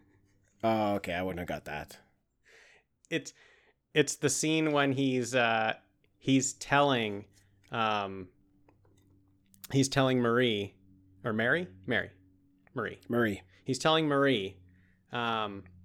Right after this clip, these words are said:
Speaker 2: that Patty has a tattoo on her butt of his name and has tattoos of many other men. And then he s-, motions to her inner thigh and he says, "She even has one that says 'slippery when wet' here."
Speaker 1: Well, m-, I'm, good job getting, good job getting yours. See if Laura knows that one.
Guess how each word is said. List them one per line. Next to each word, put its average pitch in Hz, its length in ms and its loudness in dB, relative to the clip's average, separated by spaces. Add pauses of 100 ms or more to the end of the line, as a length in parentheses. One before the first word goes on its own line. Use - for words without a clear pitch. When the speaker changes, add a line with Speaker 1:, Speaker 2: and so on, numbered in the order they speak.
(120)
Speaker 2:
that 123 200 0
Patty 131 260 2
has 117 140 0
a 107 40 -4
tattoo 165 720 0 (420)
on 123 180 -2
her 123 120 -2
butt 127 220 2
of 123 80 2
his 127 140 0
name 123 460 2
and 117 240 -4
has 117 300 0
tattoos 117 400 0
of 104 120 -6
many 107 260 -2
other 151 240 2
men. 143 420 0
And 117 400 -4
then 113 140 -2
he 117 100 -2
s-, - 200 -6
motions 120 480 2
to 131 140 0
her 104 360 -4
inner 113 220 -2
thigh 117 300 -2
and 110 100 -2
he 110 100 -2
says, 110 240 -2
"She - 160 -4
even 147 180 0
has 135 240 2
one 131 200 2
that 123 80 0
says 131 260 2
'slippery 151 340 2
when 143 220 4
wet' 165 260 6
here." 113 280 0 (760)
Speaker 1:
Well, 135 160 10
m-, 127 240 0
I'm, 127 140 0 (240)
good 156 160 8
job 160 220 10
getting, 127 460 6
good 139 160 4
job 143 200 8
getting 117 200 4
yours. 82 360 -4
See - 180 8
if 180 120 6
Laura 143 220 12
knows 110 220 2
that 98 180 -2
one. 85 240 -6